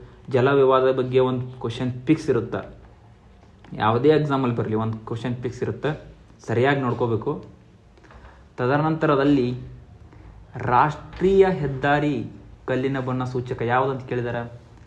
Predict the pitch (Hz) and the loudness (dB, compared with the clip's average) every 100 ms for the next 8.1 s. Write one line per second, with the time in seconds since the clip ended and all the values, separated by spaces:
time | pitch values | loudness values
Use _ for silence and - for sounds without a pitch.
0 | - - - - 113 117 110 107 127 127 | -20 -20 -20 -10 -4 2 2 2 -2 -2
1 | 123 127 123 123 123 117 - 120 127 135 | -2 -2 0 0 -2 -4 -2 -2 -2 -2
2 | 131 123 123 123 123 127 120 - - 113 | -2 -2 -2 0 2 2 0 -6 -8 -6
3 | - 117 117 117 110 110 120 131 123 127 | -4 -2 -2 -2 -2 -2 -2 -2 -4 -6
4 | - 123 - - - - - - - - | -4 -2 -4 -10 -20 -20 -20 -20 -18 -4
5 | 120 117 113 113 - 110 123 113 117 113 | 0 0 0 -4 -8 -8 -6 -4 -6 -6
6 | - 120 120 123 117 117 117 113 113 - | -4 -4 -4 -4 -4 -4 -2 -2 -4 -4
7 | 113 117 - 110 - 117 113 117 139 131 | -4 -4 -6 -6 -6 -6 -4 -2 0 2